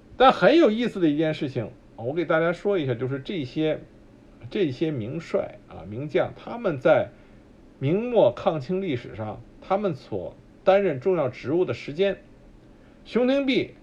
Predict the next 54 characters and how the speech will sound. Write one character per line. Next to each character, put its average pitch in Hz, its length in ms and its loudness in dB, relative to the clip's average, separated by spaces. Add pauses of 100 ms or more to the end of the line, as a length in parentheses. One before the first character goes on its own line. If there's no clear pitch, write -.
(1400)
他 254 260 6
主 120 260 -4
要 147 200 4
二 190 380 2
次 123 360 -6
就 127 140 -8
是 117 80 -6
京 202 200 -4
府 170 120 -4
不 - 180 -4
和， 113 380 -2
他 - 100 -2
勇 98 220 -4
担 143 180 -2
重 135 180 -6
任 123 260 -4
去， - 500 -8 (460)
啊， - 200 -14
治， 131 640 0
这 120 80 -12
个 107 200 -2 (1160)
督 214 160 -4
战 175 200 4
蓟 175 200 0
辽， 120 380 0
是 - 180 -8
在 185 160 6
天 233 320 -4
启 123 160 -8
元 110 320 -4
年 110 260 -6 (480)
啊， - 140 -20
天 190 240 -2
启 131 60 -4
元 107 200 -4
年 95 180 -10
到 143 180 2
天 160 240 -6
启 - 100 -8
二 151 260 -2
年 - 140 -18 (160)
啊， 123 140 -18
天 165 180 -4
启 135 80 4
二 139 120 2
年 107 160 -6
就 123 140 -6
发 120 260 0
生 120 120 -2
了 104 100 -4
广 92 220 -10
宁 104 120 -14
大 120 160 -4
败， 151 260 0